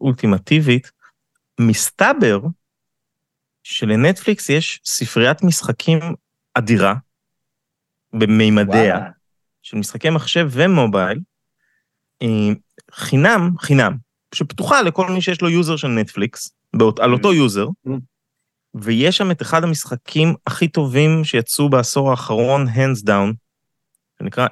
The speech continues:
Speaker 1: Into the Breach, שזה פותח על ידי שני מפתחים, ש-, אינדי, משחק אינדי לגמרי, חכם בטירוף,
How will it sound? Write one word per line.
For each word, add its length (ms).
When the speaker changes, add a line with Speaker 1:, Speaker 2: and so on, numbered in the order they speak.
Speaker 1:
Into 220
the 100
Breach, 580
שזה 760
פותח 360
על 60
ידי 200
שני 840
מפתחים, 600
ש-, 120
אינדי, 400
משחק 240
אינדי 260
לגמרי, 400
חכם 480
בטירוף, 560